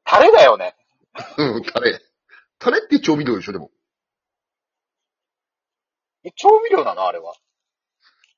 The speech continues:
Speaker 2: お、お、わかんない、わかんない。え、調味料って何？
Speaker 1: 調味する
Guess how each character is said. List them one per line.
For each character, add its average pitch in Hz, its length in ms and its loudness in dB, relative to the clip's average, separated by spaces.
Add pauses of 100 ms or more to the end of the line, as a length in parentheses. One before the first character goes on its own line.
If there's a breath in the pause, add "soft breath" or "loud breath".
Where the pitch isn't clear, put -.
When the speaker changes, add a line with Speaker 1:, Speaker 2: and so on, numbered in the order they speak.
(480)
Speaker 2:
お、 160 60 -10
お、 139 380 -2
わ - 40 -10
か 127 120 -4
ん - 20 -6
な 98 80 -8
い、 - 20 -8
わ 92 60 -12
か 104 80 -10
ん - 20 -6 (100)
な 113 80 -6
い。 247 100 -6
え、 349 40 -10 (180)
調 359 220 -8
味 466 160 -8
料 339 60 0
っ 208 80 -10
て - 100 -20
何？ 131 340 -12 (2250)
Speaker 1:
調 440 300 6
味 151 160 -12
す - 140 -18
る 113 460 -14